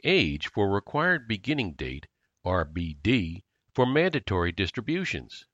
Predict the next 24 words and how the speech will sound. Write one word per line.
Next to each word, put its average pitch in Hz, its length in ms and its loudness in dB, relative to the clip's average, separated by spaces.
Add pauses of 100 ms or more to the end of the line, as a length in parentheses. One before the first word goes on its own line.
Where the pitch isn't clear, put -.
(1080)
Prior 175 300 6
to 135 180 2
the 95 120 -4
Secure 135 520 -2
Act, 64 420 -6 (320)
when 117 280 6
the 123 140 -2
I 160 180 4
R 175 200 2
A 143 240 2
owner 92 380 4
attained 123 540 -2
age 110 340 0
seventy 104 480 2
and 80 160 -2
a 73 40 -4
half, 80 460 0 (460)
she 196 260 -4
was 123 280 0
required 92 420 4
to 107 80 -8
take 98 260 2
mandatory 98 640 0
distributions, 110 1000 -4